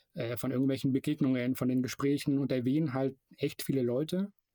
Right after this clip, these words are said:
wo ich weiß, dass die das auch cool finden. Und die reagieren dann und das bringt halt auch immer so einen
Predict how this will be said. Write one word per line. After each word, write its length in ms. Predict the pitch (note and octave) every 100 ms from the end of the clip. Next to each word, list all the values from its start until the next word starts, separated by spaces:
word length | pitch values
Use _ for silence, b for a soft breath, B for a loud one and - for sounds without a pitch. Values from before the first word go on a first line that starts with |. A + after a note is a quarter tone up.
| _ - _ _ _
wo 80 | A#2+
ich 120 | -
weiß, 200 | A#2 B2+
dass 100 | -
die 100 | -
das 140 | A#2+ B2
auch 120 | A#2+ -
cool 120 | E3
finden. 440 | D3+ D3+ F3+ G3 - b b b b b -
Und 220 | C3 -
die 200 | C#3+ C#3+
reagieren 480 | C3 B2+ E3 F#3 D#3+
dann 240 | D3+ D#3
und 200 | C3 A#2
das 320 | D#3 - - _ _ _
bringt 300 | - C#3 D3
halt 180 | C3+ C3
auch 180 | B2+ C#3
immer 280 | D3+ D3 B2+
so 120 | C3+
einen 300 | C3 C3